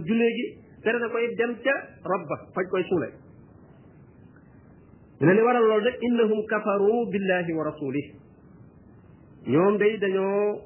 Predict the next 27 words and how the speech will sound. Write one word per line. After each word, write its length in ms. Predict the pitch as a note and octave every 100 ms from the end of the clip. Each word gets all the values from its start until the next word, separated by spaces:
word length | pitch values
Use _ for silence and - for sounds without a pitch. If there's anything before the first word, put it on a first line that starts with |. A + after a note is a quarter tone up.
| - -
weddi 360 | C#3+ F3+ E3+ F3
Yàlla 200 | E3 E3
ak 100 | D#3+ C#3
yonent. 260 | B2 A2 - - - - - - - - - - - - - - - -
Wa 200 | C3 F#3
maatu, 360 | G3 F#3 F3+ E3+
ñu 160 | E3+
faatu 260 | E3 E3 E3
ci 100 | F3
loolu 200 | D#3+ D3
nag. 120 | C3+ - - - - - - - - -
Waaw. 260 | - - - - - -
Suñu 320 | - - C#3 E3
tuuboon 280 | G#3+ F#3 E3+
sax 120 | -
ci 80 | B3
diggante 320 | G3+ F#3 D#3+
bi, 100 | D3+ - - -
waaye 220 | - B2 D3
ci 80 |
loolu 180 | E3 F3
lañ 100 | G3+
faatu. 400 | G3+ E3 - -
Wa 80 | B2+
maatu 260 | D3+ E3 E3
wa 160 | E3 F3+
hum 200 | G#3